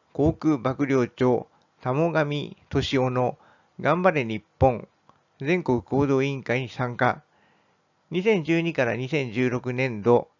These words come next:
秋田県の公立国際教養大学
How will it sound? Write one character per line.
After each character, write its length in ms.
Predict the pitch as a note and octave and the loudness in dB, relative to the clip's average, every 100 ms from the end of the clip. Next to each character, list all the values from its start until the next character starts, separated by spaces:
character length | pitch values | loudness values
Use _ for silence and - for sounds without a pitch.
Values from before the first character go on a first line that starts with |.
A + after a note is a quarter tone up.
| _ _ | _ _
秋 260 | - C#3+ - | -8 -8 -2
田 160 | D#3+ | -2
県 300 | D3+ B2 A#2 | -2 -6 -4
の 200 | B2+ A#2 - | -4 -4 -4
公 160 | D3 | -2
立 400 | D#3 C#3+ - C3+ - - _ | 0 -4 -4 -4 -6 -20 _
国 180 | D3 C3+ | -6 -4
際 240 | - E3+ D#3+ | 0 0 0
教 180 | D#3+ | 0
養 140 | D3+ C#3+ | 0 0
大 220 | C3 B2 | -2 -2
学 420 | G#2+ G2 C3 B2+ | -4 -4 -4 -4